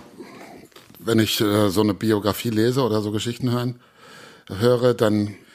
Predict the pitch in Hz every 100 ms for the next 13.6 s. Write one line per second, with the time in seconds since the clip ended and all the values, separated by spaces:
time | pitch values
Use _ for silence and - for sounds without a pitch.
0 | - - _ _ _ _ - - 104 131
1 | 131 127 131 127 117 123 98 120 151 160
2 | - - 123 117 - - 87 - 107 117
3 | 107 110 123 113 117 98 107 - 151 185
4 | 165 127 - 117 113 - 113 107 110 113
5 | 107 95 101 104 - _ _ _ - -
6 | - _ - 113 113 110 92 - 139 120
7 | 95 85 101 95 104 104 104 101 - 101
8 | - 123 113 90 95 95 92 95 104 -
9 | - 113 107 101 104 95 92 - 104 113
10 | 92 95 - - _ - - - - -
11 | - _ _ _ 98 95 92 92 95 92
12 | 85 90 - 101 98 104 123 - 113 87
13 | 87 92 90 98 113